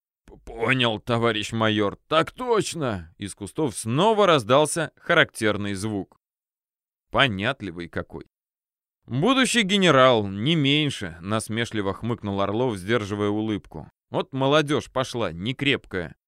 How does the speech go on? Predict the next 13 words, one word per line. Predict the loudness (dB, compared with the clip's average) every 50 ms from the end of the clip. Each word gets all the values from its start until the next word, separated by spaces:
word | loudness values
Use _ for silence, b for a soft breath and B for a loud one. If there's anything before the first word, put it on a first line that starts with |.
| _ _ _ _ _ -6
И | -2 -2 -2 -2
чему | -2 -6 -8 -6 -6 -6 -4
только | -2 -2 -2 0 -2 -2
в | -2 -4
школе | -6 -2 -2 0 2 2
милиции | 2 0 0 0 -2 -2 -4 -4 -4 -4 -2 -2 -2
учат". | -2 -4 -6 -8 -12 -16 -18 _ _ _ _ _ _ _ _ _ _ _ _ _ -14
"Не | -10 -6 -4 0
ворчи, | 2 2 2 2 0 -6 -6 -4 -4 -4 -4
Гордеич, | -4 -6 -8 -8 -8 -12 -12 -12 -12 -16 -14 -10
освоится | -8 -8 -6 -6 -4 -2 0 0 0 -2 -4 -8 -14 -16 -14 -14
еще, | -14 -14 -16 -16 -14 -10
успеет". | -6 -6 -6 -6 -8 _ -6 -4 -4 -4 -4 -8 -14 _ _